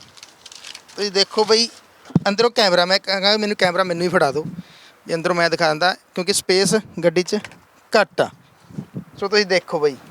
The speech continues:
ਸੋ ਆਹ ਕੈਬਨ ਆ ਗੱਡੀ ਦਾ ਸਿਰਫ। ਇਹ ਕੈਬਨ ਸਿਰਫ ਇੱਕ ਡਰਾਈਵਰ ਦੇ ਬੈਠਣ ਦੀ ਥਾਂ ਤੇ ਸਟੀਅਰਿੰਗ ਵੀ ਬਹੁਤ ਜਿਹੜਾ ਹੈਗਾ ਉਹ ਸਿੱਧਾ ਲੱਗਿਆ ਹੋਇਆ। ਤੇ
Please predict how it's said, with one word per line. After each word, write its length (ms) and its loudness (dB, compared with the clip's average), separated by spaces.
ਸੋ 100 -6
ਆਹ 180 6
ਕੈਬਨ 360 2
ਆ 40 0
ਗੱਡੀ 220 -6
ਦਾ 100 0
ਸਿਰਫ। 200 -4
ਇਹ 220 0
ਕੈਬਨ 760 2
ਸਿਰਫ 200 0
ਇੱਕ 280 -2
ਡਰਾਈਵਰ 420 2
ਦੇ 220 0
ਬੈਠਣ 240 2
ਦੀ 60 -2
ਥਾਂ 200 0
ਤੇ 100 0
ਸਟੀਅਰਿੰਗ 400 0
ਵੀ 280 0
ਬਹੁਤ 300 0
ਜਿਹੜਾ 240 2
ਹੈਗਾ 320 2
ਉਹ 320 0
ਸਿੱਧਾ 380 2
ਲੱਗਿਆ 280 2
ਹੋਇਆ। 260 0
ਤੇ 60 -20